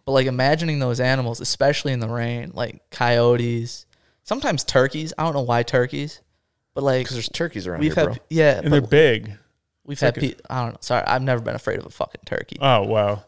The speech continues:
Speaker 3: Well, but that's the
Speaker 1: But
Speaker 3: thing.
Speaker 2: If, if, but if it's dark and it just spooks you, I get it.
Speaker 1: Yeah,
Speaker 3: Yeah.
Speaker 1: I sp-, but, like, we've had people that are like,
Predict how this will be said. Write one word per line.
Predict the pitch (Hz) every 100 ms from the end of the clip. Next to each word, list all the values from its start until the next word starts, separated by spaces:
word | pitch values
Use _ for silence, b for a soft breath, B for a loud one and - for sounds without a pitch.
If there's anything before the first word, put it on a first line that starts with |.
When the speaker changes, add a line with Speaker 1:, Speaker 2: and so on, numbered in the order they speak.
| _ _ -
Speaker 3:
Well, | 180
but | 185
that's | 190 185
the | 120
Speaker 1:
But |
Speaker 3:
thing. | 113 165 120
Speaker 2:
If, | 170 -
if, | 160 -
but | - 214
if |
it's | 160 -
dark | - 87 87 90
and |
it | 87
just | 87 -
spooks | - 82 78 -
you, | 85
I |
get | 95
it. | 151
Speaker 1:
Yeah, | 143 127 127
Speaker 3:
Yeah. |
Speaker 1:
I | 143
sp-, | - 139
but, | 143 147
like, | 139 135
we've | 139
had | 147 135
people | 143 135
that | 123
are |
like, | 120